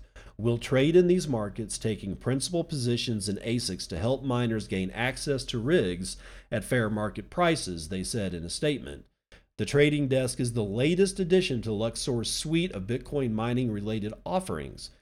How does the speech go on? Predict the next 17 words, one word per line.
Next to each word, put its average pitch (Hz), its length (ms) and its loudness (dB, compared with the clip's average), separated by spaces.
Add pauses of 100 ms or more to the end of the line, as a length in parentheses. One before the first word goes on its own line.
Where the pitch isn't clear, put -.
(220)
The 113 100 0
company 135 440 2
also 147 520 2
offers 104 460 -2
its 107 140 -8
customers 107 680 -2
a 98 140 -2
data 101 340 0
analytics 120 500 -2
solution, 143 600 0 (400)
the 101 80 0
hash 123 320 0
rate 107 220 0
index 151 400 0
platform 143 760 2
that 104 260 -4
provides 113 600 -2